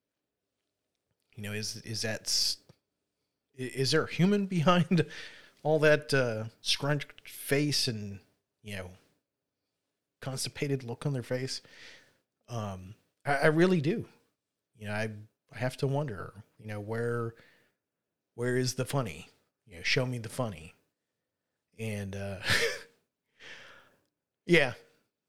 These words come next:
So I'm, I'm definitely the court jester in the family. I will bring the funny any day. But, but there's plenty of times where I'm plenty serious,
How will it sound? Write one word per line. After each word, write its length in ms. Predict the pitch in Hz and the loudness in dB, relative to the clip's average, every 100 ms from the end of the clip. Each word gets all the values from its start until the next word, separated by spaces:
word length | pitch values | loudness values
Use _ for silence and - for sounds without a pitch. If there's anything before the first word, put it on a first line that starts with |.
| - | 0
So 220 | - 147 | 4 4
I'm, 280 | 147 135 117 - _ - | 2 -2 -6 -12 _ -6
I'm 300 | 151 156 139 | 0 2 6
definitely 380 | 180 175 175 | 6 6 2
the 80 | 143 | 2
court 280 | 135 160 139 | 4 6 6
jester 360 | 139 127 - 135 | 6 4 2 0
in 60 | |
the 60 | 113 | 0
family. 400 | 120 117 113 110 | -2 -2 -2 -4
I 140 | 110 | -4
will 480 | 117 113 107 104 98 - _ _ _ _ _ _ _ _ _ _ - | -4 -4 -4 -6 -10 -18 _ _ _ _ _ _ _ _ _ _ -4
bring 260 | 131 127 | -2 -2
the 60 | 113 | -4
funny 340 | - 113 104 117 | -4 -4 -6 -10
any 220 | 113 104 | -10 -8
day. 400 | 98 80 87 87 _ _ _ _ _ - | -8 -10 -12 -16 _ _ _ _ _ -2
But, 240 | 165 - | -2 2
but 100 | 160 | 4
there's 160 | 175 170 | 6 6
plenty 220 | - 180 | 6 6
of 60 | 160 | 8
times 240 | 160 127 | 6 6
where 420 | 135 131 123 123 135 | 4 4 4 2 4
I'm 540 | 139 139 131 127 113 - _ _ _ _ _ _ _ _ _ _ _ _ _ _ _ | 6 6 4 -2 -8 -12 _ _ _ _ _ _ _ _ _ _ _ _ _ _ _
plenty 300 | - 156 143 | 0 2 4
serious, 720 | 131 127 104 101 107 - - | 2 0 -2 -4 -4 -4 -4